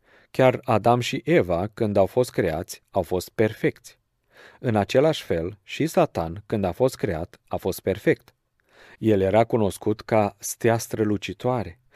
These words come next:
fiu al zorilor, sau luceafărul de dimineață,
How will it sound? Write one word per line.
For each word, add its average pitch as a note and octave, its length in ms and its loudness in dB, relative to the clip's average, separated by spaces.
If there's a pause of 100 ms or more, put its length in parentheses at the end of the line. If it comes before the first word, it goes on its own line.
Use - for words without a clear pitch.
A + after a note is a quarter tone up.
(140)
fiu A#2+ 280 4
al G2 140 8
zorilor, F#2+ 640 0 (280)
sau G2+ 340 2
luceafărul G#2 840 -2
de G2 120 0
dimineață, G2 720 -6